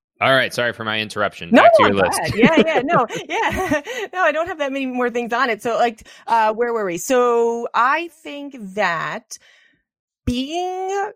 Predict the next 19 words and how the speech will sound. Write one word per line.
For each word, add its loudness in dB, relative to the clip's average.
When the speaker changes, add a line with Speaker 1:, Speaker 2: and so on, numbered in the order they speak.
Speaker 2:
kind 0
to -2
yourself 0
<laughs> -8
is 2
really 0
important -6
for -2
being -6
a -8
new -4
parent -6
and -10
being -8
a -10
new -10
physician. -10
You 0
know, 0